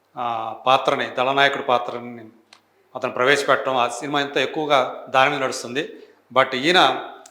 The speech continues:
క్లైమాక్స్లో ఆయన కనిపించిన విధానం ఏదైతే ఉందో, ఆ సుప్రీం యాస్కిన్గా ఒక బొట్టు శరం ఆయన, ఆయన శరీరంలోకి రాగానే ఒక్కసారి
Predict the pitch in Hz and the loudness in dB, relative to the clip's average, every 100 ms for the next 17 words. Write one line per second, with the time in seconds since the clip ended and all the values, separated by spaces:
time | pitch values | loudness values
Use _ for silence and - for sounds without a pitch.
0 | _ - 131 160 180 175 170 165 147 135 | _ 0 4 4 6 4 4 2 4 2
1 | 127 123 127 127 156 147 135 131 127 127 | 2 0 0 -2 -6 -6 -4 -6 -4 -6
2 | 117 117 123 135 139 113 117 120 107 - | -4 -4 -2 -2 0 -2 -2 -4 -6 -8
3 | - _ 110 110 117 - 143 135 123 127 | -20 _ -12 -12 -12 -10 -8 0 0 0
4 | - 123 123 123 - - _ _ - _ | -4 -4 0 -2 -4 -18 _ _ -20 _
5 | - - 120 107 - - - _ - 113 | -14 -2 0 0 -4 -14 -20 _ -12 0
6 | 143 - 185 - 147 156 117 95 - - | 0 2 0 4 4 4 2 -8 -16 -20
7 | _ _ _ 120 123 120 113 104 - _ | _ _ _ -4 -2 0 -2 -6 -16 _
8 | _ _ _ _ _ _ 135 139 139 131 | _ _ _ _ _ _ -2 -2 0 0
9 | 151 165 160 151 135 120 131 143 143 143 | 2 2 0 0 2 6 6 6 4 2
10 | 127 - - - _ - 127 123 151 147 | -2 -8 -18 -20 _ -10 -6 0 2 6
11 | 151 147 127 | 6 4 2